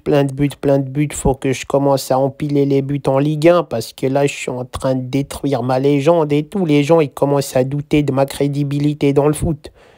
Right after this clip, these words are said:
parce qu'ils sont en train de me comparer à des vieux joueurs pétés en Ligue un, mais ils ont toujours plus de buts que moi. Ça veut dire les stats,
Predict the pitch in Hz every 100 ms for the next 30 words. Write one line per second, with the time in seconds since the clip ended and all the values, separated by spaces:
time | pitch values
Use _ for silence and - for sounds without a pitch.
0 | _ _ 131 123 - - 131 131 - 180
1 | 139 135 - 135 131 127 135 131 131 127
2 | 139 143 139 156 151 - 170 165 165 165
3 | 196 190 233 240 202 180 165 175 180 170
4 | 175 - 170 156 165 160 160 - 165 180
5 | 160 - 131 139 147 160 143 147 139 -
6 | 180